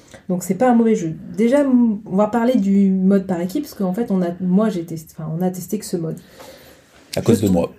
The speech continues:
Speaker 1: je trouve que, en fait, je suis d'accord avec toi que un mode par équipe sur un jeu un peu expert, je trouve ça intéressant et je,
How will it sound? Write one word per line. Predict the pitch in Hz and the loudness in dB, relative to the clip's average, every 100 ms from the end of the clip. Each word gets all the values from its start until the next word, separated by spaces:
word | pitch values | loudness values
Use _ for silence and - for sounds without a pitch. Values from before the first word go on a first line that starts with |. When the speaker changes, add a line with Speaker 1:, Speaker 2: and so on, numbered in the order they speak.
| - | -6
Speaker 1:
je | 185 233 | 0 2
trouve | 240 339 131 | 4 4 4
que, | 233 214 202 | 0 0 -2
en | 202 | -4
fait, | 220 311 - 190 | -2 -4 -6 -8
je | 202 | -8
suis | - | 0
d'accord | 214 226 262 | 0 2 2
avec | 226 214 | 2 0
toi | 220 233 | -2 -2
que | 262 196 180 180 - | -2 0 0 -2 -6
un | 190 202 | 0 2
mode | 220 233 190 175 | 4 4 2 0
par | 175 190 | -2 0
équipe | 196 - 247 | 0 0 -4
sur | - 175 | -4 -4
un | 180 | -2
jeu | 180 | 0
un | 202 196 | 2 2
peu | 226 | 0
expert, | - - 226 240 | -2 -4 -4 -4
je | 180 | -8
trouve | - | -12
ça | 185 214 220 - | -8 -6 -6 -6
intéressant | 196 196 220 208 190 233 262 | 0 2 2 0 0 0 0
et | 180 | 0
je, | 160 | -2